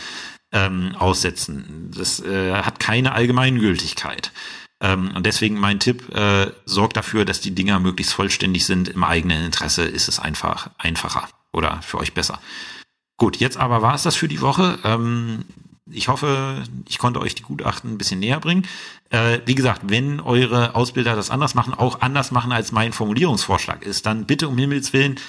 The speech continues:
macht es so, wie ihr es gelernt habt. Ich, äh, ich leg nicht die Hand dafür in, ins Feuer, dass das überall so gemacht wird, wie ich es gelernt habe. Ähm, und deswegen bitte ganz einfach darauf achten, dass, äh,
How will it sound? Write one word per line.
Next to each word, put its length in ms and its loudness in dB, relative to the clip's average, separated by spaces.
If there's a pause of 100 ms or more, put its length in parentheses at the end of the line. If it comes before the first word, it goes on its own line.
(180)
macht 280 -2
es 100 -4
so, 180 -2
wie 140 -2
ihr 200 2
es 120 -2
gelernt 420 -2
habt. 220 -8 (420)
Ich, 340 -2
äh, 540 2 (180)
ich 360 -8
leg 180 2
nicht 180 -4
die 80 -2
Hand 140 -4
dafür 240 -2
in, 180 -2 (160)
ins 220 0
Feuer, 340 4
dass 220 -2
das 320 -2
überall 340 2
so 140 2
gemacht 340 -2
wird, 140 -6
wie 160 -8
ich 80 -4
es 140 -4
gelernt 380 0
habe. 300 2 (640)
Ähm, 600 0
und 160 -2
deswegen 640 0 (160)
bitte 240 0
ganz 300 -4
einfach 260 -2
darauf 320 -2
achten, 460 -4
dass, 400 -2
äh, 480 0